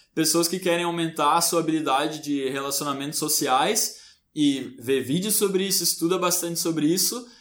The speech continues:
só que quando o assunto surge de quanto aquilo está sendo posto em prática, quantas pessoas diferentes as, elas estão conhecendo por dia, ou quanto elas estão saindo dessa zona de conforto pra desenvolver isso, aí a conversa é completamente outra.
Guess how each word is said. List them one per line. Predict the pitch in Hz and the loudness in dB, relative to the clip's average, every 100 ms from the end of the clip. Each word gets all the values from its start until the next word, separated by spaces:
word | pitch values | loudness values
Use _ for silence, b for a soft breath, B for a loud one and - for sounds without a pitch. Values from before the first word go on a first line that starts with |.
| B | B
só | - 185 | -4 -2
que | 180 | -2
quando | 175 185 208 | 2 4 4
o | 214 | 4
assunto | 196 190 - 202 214 208 | 6 4 2 0 -4 -2
surge | - 190 185 165 | 0 0 -2 -4
de | 147 151 147 | -4 -6 0
quanto | 185 220 247 196 | 4 4 4 -4
aquilo | 190 196 | -4 -2
está | 190 - 170 | 0 0 0
sendo | 165 165 | 0 -2
posto | 156 156 160 147 | -6 -4 -4 -4
em | 139 | -6
prática, | 120 135 175 - | 2 2 2 -4
quantas | - 208 - | -6 -6 -2
pessoas | 214 - 190 | 0 2 2
diferentes | 180 - 151 151 175 - B B B | 0 -2 -2 -2 -4 -6 B B B
as, | - 135 135 - - | -4 -2 -2 -6 -4
elas | 131 135 135 | 0 0 0
estão | 139 156 | -2 -2
conhecendo | 156 156 143 151 147 | -4 -4 -2 -4 -4
por | 143 | -6
dia, | 123 127 170 180 | -6 0 4 4
ou | 156 | 2
quanto | 160 170 | -2 0
elas | 185 175 | 0 0
estão | 175 170 | -2 -4
saindo | 165 170 | -4 -4
dessa | 170 160 | -4 -2
zona | 147 156 | -4 -6
de | 151 | -10
conforto | - 143 - 147 190 220 | -8 -6 -6 0 0 0
pra | 185 147 | -4 -6
desenvolver | 143 143 135 123 131 | -6 -6 -6 0 0
isso, | 165 - 165 - B B | 2 2 0 -6 B B
aí | - 135 160 | -2 2 2
a | |
conversa | 180 185 165 180 - | 2 0 2 2 0
é | |
completamente | 190 185 175 175 196 185 190 202 | -2 -2 0 0 0 -4 -2 0
outra. | 208 208 117 | -2 -2 -10